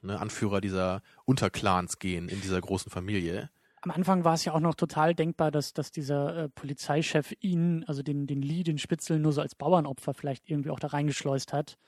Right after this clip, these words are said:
Speaker 1: Hätte auch sein können,
Speaker 2: Ne,
Speaker 1: ja.
Speaker 2: so der halt irgendwie nach vierzig Minuten dann irgendwie hops geht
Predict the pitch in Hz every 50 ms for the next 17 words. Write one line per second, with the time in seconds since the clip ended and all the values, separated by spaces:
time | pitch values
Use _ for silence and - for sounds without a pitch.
0 | - - 104 101 101 120 135 - 110 90 82 85 - - 90 85 156 165 190 202
1 | 160 160 156 143 160 160 151 151 165 165 170 185 165 170 170 170 147 160 160 165
2 | 160 156 156 151 156 156 147 - - 175 165 - 170 - - 156 160 180 - -
3 | 165 160 160 165 165 156 143 156 151 135 170 - - - - 180 175 180 170 -
4 | -